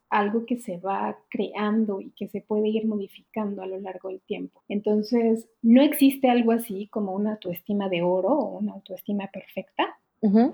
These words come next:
Speaker 1: ya que, por ejemplo, ante cambios drásticos o situaciones, no sé, de peligro, por ejemplo, es,
Speaker 2: Sí.
Speaker 1: es obvio, ¿no? Que, que la autoestima no va a ser igual de, de fuerte o de sólida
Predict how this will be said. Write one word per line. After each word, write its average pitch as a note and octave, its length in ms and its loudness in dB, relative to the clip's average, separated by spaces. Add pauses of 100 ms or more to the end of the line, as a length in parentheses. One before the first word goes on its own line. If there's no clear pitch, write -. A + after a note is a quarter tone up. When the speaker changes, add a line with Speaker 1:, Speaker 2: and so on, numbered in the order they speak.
Speaker 1:
ya G#3 240 2
que, G#3+ 220 -2
por F#3+ 140 -8
ejemplo, G3 760 -8 (100)
ante G#3 500 0
cambios A#3 580 2
drásticos C#4 880 -2
o A3 80 -2
situaciones, G#3+ 760 -4
no A3 100 2
sé, A3 160 -2
de G3+ 80 -2
peligro, A3 440 2
por F#3 140 -8
ejemplo, G#3 540 -6 (680)
es, A3+ 240 4
Speaker 2:
Sí. A#3+ 60 0 (160)
Speaker 1:
es A3+ 260 0
obvio, A#3 460 4 (280)
¿no? D#4+ 320 2
Que, A3 180 0
que G3+ 240 0
la F#3+ 120 0
autoestima G3+ 680 -2
no A3 320 2
va G#3 320 -2
a G3+ 80 -8
ser G#3 240 -6
igual G3+ 640 -4
de, F#3+ 300 -10 (240)
de G3+ 200 -2
fuerte A3 540 2
o F#3+ 80 0
de F3+ 140 -4
sólida F#3+ 680 -2